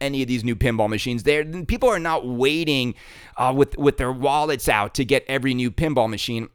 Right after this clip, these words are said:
I would say there's about, like, three hundred guys who fan the fuel of, like, "You gotta get it now. It's gonna sell out." Nothing really sells out. It doesn't. It, distributors always keep a few and wait to see where the market lands.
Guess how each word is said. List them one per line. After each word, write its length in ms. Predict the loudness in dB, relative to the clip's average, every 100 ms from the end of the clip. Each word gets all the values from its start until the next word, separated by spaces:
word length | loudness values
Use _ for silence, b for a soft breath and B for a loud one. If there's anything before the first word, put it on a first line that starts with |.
| -8
I 160 | 0 0
would 180 | 0 -2
say 180 | -2
there's 200 | 0 0
about, 280 | 0 -2 -2
like, 140 | -4 -8
three 400 | -10 -4 2 2
hundred 340 | 2 -2 -4
guys 440 | -4 0 0 0 -4
who 120 | -8
fan 500 | -10 -6 -4 -2 -4
the 80 | -6
fuel 460 | -2 2 2 2
of, 140 | -2 -4
like, 200 | -4 -4
"You 320 | -8 -6 -4
gotta 280 | 0 0 0
get 200 | 0 0
it 80 | 0
now. 280 | 2 2 -2
It's 120 | -2
gonna 200 | -4 -4
sell 280 | 0 0 2
out." 160 | 0
Nothing 520 | -2 -4 -2 -2 -4
really 540 | 0 6 6 6 2 0
sells 580 | -2 -4 -2 -2 -2 -2
out. 280 | -4 -2 0
It 200 | 2 4
doesn't. 440 | 4 4 -4 -4
It, 200 | -4 -4 B B B B
distributors 720 | -4 -2 -2 -2 -2 0 0 0 2
always 380 | 2 2 -4
keep 360 | -6 -6 -4 -2
a 60 | -4
few 520 | 0 2 2 0 -6 b b
and 200 | 0 2
wait 180 | 2 0
to 80 | -4
see 200 | -2 2
where 140 | 2
the 100 | 2
market 460 | 0 0 0 -2 -2
lands. 400 | -2 -2 -4